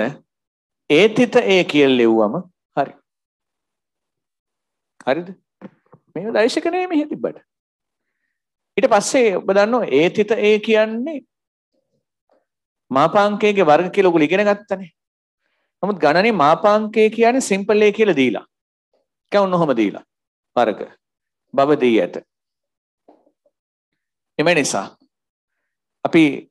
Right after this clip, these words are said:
උක්ත කරන්න ඕනේ ඒ තිත, සොරි. එම නිසා ඒ තිත x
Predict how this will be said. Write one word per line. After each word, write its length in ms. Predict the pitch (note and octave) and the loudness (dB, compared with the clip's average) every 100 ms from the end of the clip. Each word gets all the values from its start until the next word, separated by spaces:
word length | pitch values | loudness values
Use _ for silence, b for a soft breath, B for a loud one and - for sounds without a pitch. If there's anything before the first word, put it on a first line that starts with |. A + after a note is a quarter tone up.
| C3+ | -10
උක්ත 200 | - - F3+ | -8 -4 0
කරන්න 260 | F#3 F#3+ G#3+ | 2 2 0
ඕනේ 180 | F#3 D#3+ | 0 0
ඒ 40 | E3 | 0
තිත, 160 | F3 E3 - _ _ _ _ _ _ _ _ _ _ _ _ _ _ _ _ _ _ _ _ _ _ - | -2 -2 -4 _ _ _ _ _ _ _ _ _ _ _ _ _ _ _ _ _ _ _ _ _ _ -8
සොරි. 180 | G#2 G2+ - _ _ _ _ _ _ _ _ _ _ _ _ _ _ _ _ _ _ _ _ _ _ _ | -6 -6 -12 _ _ _ _ _ _ _ _ _ _ _ _ _ _ _ _ _ _ _ _ _ _ _
එම 100 | C3 C#3 | -4 -2
නිසා 260 | B2+ - G#2 C3 _ _ _ - C3 | -2 -4 -6 -6 _ _ _ -4 0
ඒ 80 | C#3 | 0
තිත 180 | D#3+ D#3 B2+ - _ - | -2 -2 -4 -6 _ -6
x 40 | C#3+ | -4